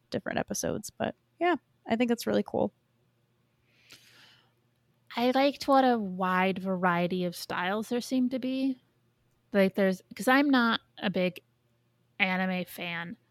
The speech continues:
Speaker 2: but there was definitely some that, like, looked more what I think of as their traditional sort of, I guess, like, action fighting anime.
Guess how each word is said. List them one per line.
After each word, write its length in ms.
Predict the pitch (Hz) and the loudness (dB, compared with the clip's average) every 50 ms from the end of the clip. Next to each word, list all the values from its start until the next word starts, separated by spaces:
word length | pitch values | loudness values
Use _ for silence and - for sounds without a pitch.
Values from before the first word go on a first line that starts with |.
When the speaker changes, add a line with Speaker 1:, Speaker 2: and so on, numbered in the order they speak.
| _ | _
Speaker 2:
but 140 | - 220 202 | -8 -6 -4
there 120 | 196 190 196 | -2 -2 -2
was 100 | 202 - | -2 0
definitely 320 | - 254 254 - 262 247 | -2 -2 0 0 0 0
some 380 | 247 - 226 214 208 202 190 180 | 0 0 0 0 0 0 -2 -4
that, 100 | 175 190 | -4 -6
like, 260 | - - - - - | -6 -6 -6 -6 -8
looked 360 | 220 202 202 196 - - - | -4 -2 -2 -2 -2 -2 -2
more 220 | 196 190 190 185 180 | 0 0 2 2 2
what 100 | 185 180 | 0 0
I 60 | 175 | -2
think 260 | 170 - 202 190 - | -2 -4 -6 -6 -4
of 160 | - 180 170 | -4 -4 -2
as 160 | 180 180 170 - | -2 -4 -4 -4
their 160 | - 214 190 | -2 -4 -4
traditional 540 | 180 - 208 185 - 190 175 - - 190 185 | -2 -4 -4 -2 -2 -2 -2 -2 -2 -2 -2
sort 240 | - - 190 180 170 | -2 -2 -2 -2 0
of, 260 | 170 170 165 - - - _ - - - - | -2 -2 -4 -6 -12 -20 _ -20 -20 -10 -6
I 60 | - 202 | -2 -2
guess, 320 | 190 175 170 - - - - _ - | 0 -2 -2 -6 -10 -14 -18 _ -8
like, 200 | 214 190 185 - - | -8 -8 -8 -6 0
action 760 | - 185 180 180 - - - - 208 180 170 170 175 175 175 - _ _ _ _ _ _ _ _ _ _ _ _ _ _ | 2 2 2 2 0 -4 -4 -4 -2 -2 -2 -2 -4 -4 -6 -8 _ _ _ _ _ _ _ _ _ _ _ _ _ _
fighting 500 | _ - - - 190 185 175 180 180 175 | _ -4 -2 -2 0 0 0 0 -2 -2
anime. 760 | 170 - 175 175 165 165 165 170 165 165 160 160 160 165 170 | -2 -2 -4 -4 -2 -2 -2 -2 -2 -2 -4 -6 -6 -8 -8